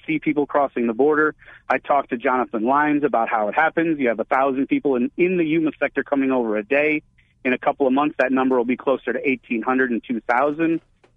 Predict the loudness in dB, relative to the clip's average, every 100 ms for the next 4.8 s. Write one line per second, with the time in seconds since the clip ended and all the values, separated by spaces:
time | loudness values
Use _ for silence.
0 | _ _ _ _ -20 -8 -2 -2 -2 0
1 | 0 0 -2 0 0 2 0 0 2 2
2 | 0 0 0 -2 -6 -6 _ _ _ _
3 | _ -2 0 2 0 -2 -2 0 0 0
4 | -2 -2 _ -10 -6 -2 0 -2